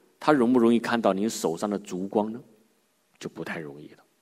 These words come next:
用这个阳光比喻什么呢？佛光。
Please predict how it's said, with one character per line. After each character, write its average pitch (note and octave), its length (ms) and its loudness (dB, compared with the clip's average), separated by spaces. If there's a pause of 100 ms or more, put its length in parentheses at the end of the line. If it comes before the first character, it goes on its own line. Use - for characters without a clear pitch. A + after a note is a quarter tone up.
(540)
用 C3+ 220 12
这 A#2+ 100 6
个 A#2 80 6
阳 G#2 360 4
光 B2 280 4
比 F2+ 160 -4
喻 G2+ 100 2
什 F#2 100 -2
么 F2 100 -6
呢？ F2+ 100 -10
佛 F2 300 0
光。 G#2 220 0